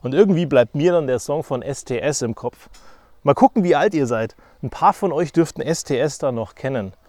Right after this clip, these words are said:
Und da gibt's diesen einen Song, wo er vom Aussteigen singt. Und irgendwie, ja, ist schon ein spannendes Thema.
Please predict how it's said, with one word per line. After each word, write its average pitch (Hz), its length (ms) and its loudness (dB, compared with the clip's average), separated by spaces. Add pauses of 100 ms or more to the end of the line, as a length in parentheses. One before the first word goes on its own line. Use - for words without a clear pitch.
(580)
Und 123 500 -2 (300)
da 131 100 -2
gibt's - 220 0
diesen 151 200 -2
einen 160 300 0
Song, 160 300 2
wo 143 100 2
er 143 120 4
vom 127 200 -4
Aussteigen 113 560 -2
singt. 107 360 -8 (920)
Und - 100 -12
irgendwie, 208 640 -2 (760)
ja, 269 220 2
ist - 100 0
schon 170 80 6
ein 170 60 2
spannendes 190 480 4
Thema. 202 360 0